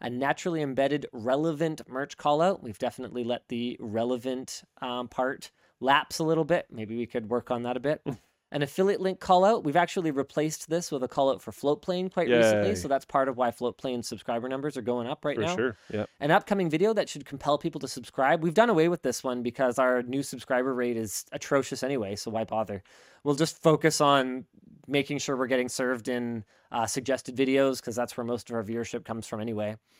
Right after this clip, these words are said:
Speaker 1: A throw to a compelling related video the viewer might wanna watch. We do that at the end just to try and, try and retain people. Like, say, "Hey, if you enjoyed this, maybe you'll also enjoy that."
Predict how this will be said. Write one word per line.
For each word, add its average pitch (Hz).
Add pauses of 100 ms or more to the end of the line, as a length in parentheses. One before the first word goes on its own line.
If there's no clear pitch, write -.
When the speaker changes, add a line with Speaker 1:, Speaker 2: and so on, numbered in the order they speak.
(340)
Speaker 1:
A 131
throw 170
to 185
a 165
compelling 190
related 170
video 170
the 190
viewer 139
might 131
wanna 131
watch. 139
We 170
do 143
that 139
at 135
the 127
end 226
just 147
to 123
try 135
and, 131 (320)
try 220
and 202
retain 185
people. 240
Like, 139
say, 143
"Hey, 175
if 131
you 143
enjoyed 143
this, 180
maybe 135
you'll 131
also 127
enjoy 120
that." 156